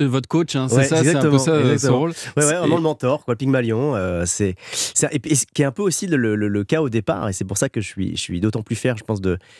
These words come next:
Speaker 2: de ce format, c'est qu'il y a, il retranscrit un petit peu notre réalité. C'est que Fred m'a vraiment mis le pied à l'étrier. C'est le premier qui a, entre guillemets, ça fait un peu des,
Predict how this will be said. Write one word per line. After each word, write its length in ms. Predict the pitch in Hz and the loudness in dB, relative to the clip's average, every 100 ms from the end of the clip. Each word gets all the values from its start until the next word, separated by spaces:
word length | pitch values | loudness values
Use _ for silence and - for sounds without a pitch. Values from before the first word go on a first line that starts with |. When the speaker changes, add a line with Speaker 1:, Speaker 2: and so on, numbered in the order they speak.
| - - | -20 -6
Speaker 2:
de 80 | 101 | -4
ce 140 | 101 | -2
format, 340 | 92 107 131 156 | -2 0 0 -4
c'est 160 | - | -8
qu'il 160 | - 101 | -8 -4
y 80 | 95 | -2
a, 40 | |
il 60 | 101 | 0
retranscrit 420 | 107 - 113 - | -2 -2 -4 -2
un 60 | 117 | -4
petit 100 | 107 | 0
peu 120 | 143 | -2
notre 180 | 131 - | -2 -2
réalité. 420 | 104 98 123 208 _ _ _ | -4 -4 -6 -8 _ _ _
C'est 160 | - 107 | -4 -2
que 100 | 98 | -2
Fred 220 | - 127 | -2 -2
m'a 80 | 110 | -2
vraiment 240 | 101 110 | -2 0
mis 80 | 110 | -2
le 60 | 107 | -4
pied 180 | - 110 | -2 -2
à 40 | |
l'étrier. 420 | 98 - 107 135 | -2 -2 0 0
C'est 140 | 165 95 | 0 -4
le 40 | |
premier 240 | - 107 | -2 0
qui 80 | 113 | 0
a, 40 | 87 | -4
entre 220 | 87 110 | -4 -4
guillemets, 480 | 104 113 117 104 80 | -2 0 0 0 -4
ça 120 | 82 | -8
fait 120 | - | -6
un 40 | 82 | -6
peu 140 | 92 | -4
des, 240 | 87 80 | -2 -4